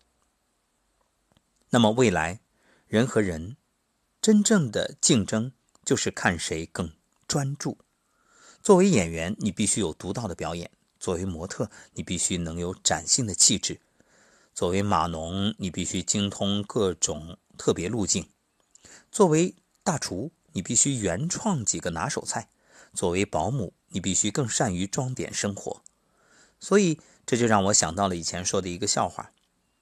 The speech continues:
不会开车的保姆不是好演员。以前这可能算调侃，以后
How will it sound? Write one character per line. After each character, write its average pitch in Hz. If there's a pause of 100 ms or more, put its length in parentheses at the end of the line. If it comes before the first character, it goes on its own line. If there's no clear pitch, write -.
(680)
不 220
会 208
开 214
车 208
的 113
保 98
姆 104
不 -
是 104
好 90
演 87
员。 82 (1080)
以 165
前 202
这 -
可 -
能 92
算 120
调 90
侃， -
以 104
后 98